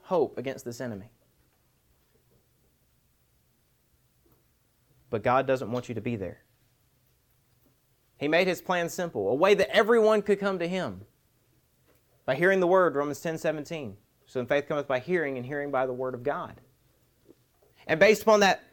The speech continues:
hearing, we understand what it says, John eight twenty-four, "I said therefore unto you that you shall die in your sins, for if you believe not that I am he, you shall die in your sins." And based upon that belief, that understanding, that knowledge of what he has said,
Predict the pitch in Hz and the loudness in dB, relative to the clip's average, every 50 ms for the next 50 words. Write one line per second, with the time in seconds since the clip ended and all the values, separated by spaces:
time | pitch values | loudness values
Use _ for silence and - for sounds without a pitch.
0 | _ - - 220 247 277 254 214 180 165 170 175 185 208 202 190 - - 220 233 | _ -4 2 4 6 6 6 6 4 4 4 4 6 6 4 4 4 2 2 2
1 | 269 262 214 156 135 143 180 180 180 143 - - 240 269 247 196 160 - 175 175 | 4 2 2 0 2 2 2 2 2 0 -2 0 2 2 2 2 2 0 0 0
2 | 175 190 185 185 - 202 190 185 - 233 226 202 170 - 202 185 175 185 180 - | 2 0 -2 -2 -2 -2 -2 -2 0 0 2 2 2 2 0 0 0 0 0 -2
3 | 185 180 175 175 185 190 165 123 151 - - 165 156 160 165 160 156 156 143 - | -2 -2 -2 -2 -2 -4 -4 -4 -6 -6 -4 -2 0 0 0 0 -2 -4 -6 -6
4 | 175 165 156 - - 160 156 135 156 151 139 143 147 151 175 180 156 165 156 151 | -6 -6 -6 -6 -4 -4 -4 -2 -4 -4 -2 -2 -2 0 0 -2 0 0 0 -2
5 | 156 - 147 147 147 143 131 123 123 143 160 165 151 131 127 123 - 143 131 131 | 0 0 0 0 0 0 -2 -4 -6 -6 -6 -4 -4 -6 -6 -6 -4 -4 -4 -2
6 | 139 139 139 135 127 120 117 - 143 143 143 123 101 107 - - _ _ _ _ | -2 -4 -4 -4 -6 -8 -8 -10 -10 -10 -10 -10 -12 -14 -18 -20 _ _ _ _
7 | _ _ _ _ _ _ _ _ _ _ - - - 180 170 196 202 220 208 - | _ _ _ _ _ _ _ _ _ _ -16 -4 -2 2 4 6 6 4 4 2
8 | 226 220 214 208 175 175 190 185 196 226 220 196 - 208 - - 208 208 190 185 | 4 4 4 4 4 6 6 6 6 6 4 4 4 2 4 4 4 4 4 2
9 | - 220 214 214 202 185 175 151 165 160 - - - - - _ _ - 160 175 | 4 2 2 2 2 0 0 2 2 2 2 -2 -8 -20 -20 _ _ -2 2 6
10 | 190 220 240 233 214 202 175 147 175 160 151 185 208 - - - - _ _ _ | 6 6 8 6 6 4 4 2 0 2 4 6 4 4 4 0 -16 _ _ _
11 | _ - 208 196 185 175 180 - 202 202 202 180 143 127 131 | _ -2 2 2 2 2 0 0 0 2 2 2 0 -2 -6